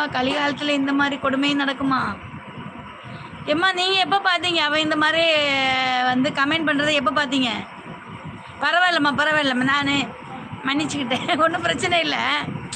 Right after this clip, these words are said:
இல்ல, அவன் வந்து மொபைல் எடுத்து வச்சு என்ன போடுறான் தெரியுமா? ரொம்ப முடியாம எனக்கு, நான் சின்ன பையன் தெரியல,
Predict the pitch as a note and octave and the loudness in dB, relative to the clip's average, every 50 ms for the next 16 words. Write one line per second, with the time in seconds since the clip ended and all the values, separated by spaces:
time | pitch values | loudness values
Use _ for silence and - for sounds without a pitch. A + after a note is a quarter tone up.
0 | - - - - - - - - - D4 E4+ F#4+ G#4 G#4 F#4+ F4 D4 C#4 C#4+ C#4 | -10 -10 -10 -12 -14 -16 -12 -6 -4 0 2 2 2 4 4 4 4 4 4 4
1 | D4 D4+ D4 D4+ D4+ E4+ F4+ G4+ F#4+ F4 E4+ E4 F4+ F#4+ G4 G4 F4+ E4+ C#4 E4 | 2 2 2 2 0 0 -2 0 2 2 4 4 4 4 4 4 2 0 0 -2
2 | E4 D#4+ C4 - - F#4+ E4+ D#4 D#4+ E4+ D#4+ E4 D#4 D4+ D4+ D#4 D4+ C#4 C#4 C4 | -2 -4 -4 -4 -2 -2 -2 0 0 0 0 2 2 2 2 2 2 2 0 0
3 | B3 B3 B3 B3 B3+ B3+ A#3+ A#3 A3 - - - - - - - - - C3+ - | 0 0 0 0 2 0 0 -2 -4 -6 -10 -12 -12 -12 -12 -12 -12 -12 -12 -14
4 | - - - - - - - - - A#3+ A#3+ A#3+ B3+ D4 D#4 E4 D#4+ C#4+ D#4 D4+ | -14 -14 -12 -12 -10 -10 -10 -8 -6 -4 -2 -2 -2 -2 -2 -2 -2 0 0 0
5 | D#4 D#4 D#4+ E4 D#4+ D#4 D4+ D4+ B3 E4 F4+ F4+ - - - - - F3+ - - | 2 2 2 2 2 2 2 0 0 0 0 0 0 -2 -8 -12 -12 -12 -8 -4
6 | - C#4+ D4+ - D4 D4+ F4 F4+ E4 F#4 F#4 F#4+ F#4+ F4 F4 E4+ F4+ F4+ | -2 -2 -2 -2 -2 -2 -2 0 2 2 2 2 2 2 2 2 2 2